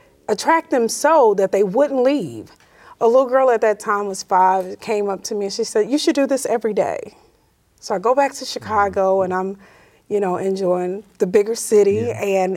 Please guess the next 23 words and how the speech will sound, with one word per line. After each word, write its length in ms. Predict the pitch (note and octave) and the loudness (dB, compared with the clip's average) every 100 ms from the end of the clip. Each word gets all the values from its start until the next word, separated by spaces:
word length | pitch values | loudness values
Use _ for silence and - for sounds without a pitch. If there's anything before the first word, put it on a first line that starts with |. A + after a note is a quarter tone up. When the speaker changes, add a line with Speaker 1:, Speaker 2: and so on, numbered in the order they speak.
| - | -6
Speaker 1:
enjoying 880 | G3+ F#3+ G#3+ A3+ C4 B3+ B3 G#3+ - | -6 -2 2 2 2 0 -2 -4 -8
life 420 | - G#3+ A#3+ A#3+ B3+ | -2 2 2 2 -2
in 100 | A3 | -2
Chicago. 560 | G#3+ A#3 C4 A#3 F#3+ F#3 | -4 -6 -4 -2 -2 -2
And 160 | G3+ G3+ | -2 -2
I 120 | G3 - | -4 -8
kept 460 | - E4 D#4 D4 _ _ _ _ - | -6 -2 -2 -4 _ _ _ _ -4
having 360 | C4+ C#4 C4 | 0 2 2
the 100 | A3+ | 0
presence 380 | - B3 A3+ G#3+ | 0 0 0 0
of 100 | G3 | -2
that 180 | G3 F3+ | 0 -2
young 240 | F#3+ F#3 | -4 -4
lady 320 | F#3 F#3 F3+ F3+ | 0 0 0 -4
before 480 | F#3 - G3 F#3+ | -8 -4 0 0
me. 320 | F3 D#2 - - _ _ _ _ _ _ - | 0 -6 -14 -20 _ _ _ _ _ _ -4
And 140 | G#3+ | 0
I 80 | G#3+ | 0
decided, 640 | G3+ F#3+ G#3 G3 G3 G3 - _ _ _ _ _ _ _ _ _ - - | 0 0 4 4 4 0 -4 _ _ _ _ _ _ _ _ _ -14 -4
"I'm 140 | B3+ A#3 | -2 0
gonna 200 | A#3 A3 | 0 0
do 180 | A#3 | -2
something. 640 | A3 A3 F#3+ F#3 - - | -2 -4 -6 -6 -12 -16